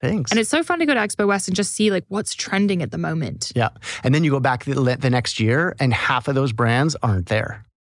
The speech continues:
Speaker 1: right? It's crazy. Everybody, you know, they start something, they go there, they try it.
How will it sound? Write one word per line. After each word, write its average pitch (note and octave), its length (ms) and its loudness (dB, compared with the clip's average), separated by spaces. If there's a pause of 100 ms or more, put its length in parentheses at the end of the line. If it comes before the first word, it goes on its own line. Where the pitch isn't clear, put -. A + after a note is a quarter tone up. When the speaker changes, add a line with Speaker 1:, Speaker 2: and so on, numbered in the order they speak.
(200)
Speaker 1:
right? C#3+ 400 2
It's D#3+ 180 0
crazy. E3+ 540 2
Everybody, D#3+ 560 2
you F3 140 0
know, B2 100 2
they D3+ 140 0
start E3 360 -2
something, F3+ 360 0
they D3+ 100 2
go C3+ 260 2
there, E3+ 300 2
they C#3 180 0
try A#2+ 380 0
it. D3 240 0